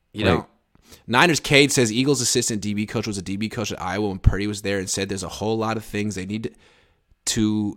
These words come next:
Speaker 1: uh, have done to have a chance. Is this something that should be of concern?"
Speaker 2: Mm.
Speaker 1: I mean, no. Not really.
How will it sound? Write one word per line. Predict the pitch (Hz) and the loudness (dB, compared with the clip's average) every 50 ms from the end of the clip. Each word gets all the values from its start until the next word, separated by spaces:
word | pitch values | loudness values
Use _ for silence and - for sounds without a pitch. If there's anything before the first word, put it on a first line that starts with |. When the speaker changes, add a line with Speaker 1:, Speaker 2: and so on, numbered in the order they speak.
| - | -8
Speaker 1:
uh, | - 98 92 92 87 85 - | -6 -4 -2 -2 -2 -2 -2
have | - 117 113 98 95 | 2 2 2 2 2
done | 104 110 110 113 107 | 2 2 2 2 2
to | 101 | 2
have | 113 113 107 | 2 0 0
a | 101 | 0
chance. | - - 120 113 101 101 | 0 0 2 0 0 0
Is | 98 110 | -2 -2
this | 113 - | -2 -2
something | - 107 107 117 | -2 -2 -2 -4
that | 113 104 | -4 -4
should | - 104 | -6 -6
be | 107 117 | -6 -6
of | 107 - | -6 -6
concern?" | 107 92 - - 120 113 117 113 95 82 _ _ _ _ _ _ _ _ _ _ _ _ _ _ _ _ _ _ _ _ _ _ _ _ _ _ _ _ _ _ _ _ _ _ - - | -8 -10 -10 -8 -8 -8 -8 -8 -10 -12 _ _ _ _ _ _ _ _ _ _ _ _ _ _ _ _ _ _ _ _ _ _ _ _ _ _ _ _ _ _ _ _ _ _ -4 0
Speaker 2:
Mm. | 101 107 98 87 - _ _ _ _ _ _ _ _ _ _ _ _ _ _ _ _ _ _ _ _ _ _ _ _ _ _ _ _ _ _ _ _ _ - | 0 0 0 0 -4 _ _ _ _ _ _ _ _ _ _ _ _ _ _ _ _ _ _ _ _ _ _ _ _ _ _ _ _ _ _ _ _ _ -18
Speaker 1:
I | 98 | -14
mean, | 101 101 101 95 92 82 73 _ 87 | -14 -12 -12 -12 -14 -16 -20 _ -20
no. | 92 92 92 98 104 104 _ _ _ _ _ _ _ _ _ _ _ _ _ _ _ _ _ _ _ _ - | -18 -16 -16 -16 -16 -18 _ _ _ _ _ _ _ _ _ _ _ _ _ _ _ _ _ _ _ _ -20
Not | 123 95 - - | -20 -20 -20 -20
really. | 76 82 87 - | -20 -20 -20 -20